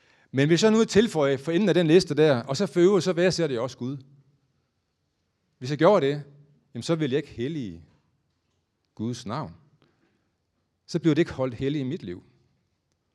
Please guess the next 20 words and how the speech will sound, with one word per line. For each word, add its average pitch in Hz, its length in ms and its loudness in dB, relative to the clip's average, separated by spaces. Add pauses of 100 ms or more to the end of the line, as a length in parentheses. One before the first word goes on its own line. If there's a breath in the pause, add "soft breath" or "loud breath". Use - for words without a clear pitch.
(520)
Tænk 180 160 6
også 170 160 6
på 175 80 2
den 165 100 -2
jødiske 156 500 4
trosbekendelse 113 760 -4
fra 127 120 -6
Det 120 80 -12
Gamle 127 220 -6
Testamente, 120 540 -8
den 127 260 -10 (480 soft breath)
man 98 100 -12
kalder 101 260 -8
Shema, 110 420 -6
som 123 120 -10
betyder 110 260 -6
hør 123 260 -4
på, 107 160 -10 (220)
på 110 60 -12
israelsk. 113 420 -10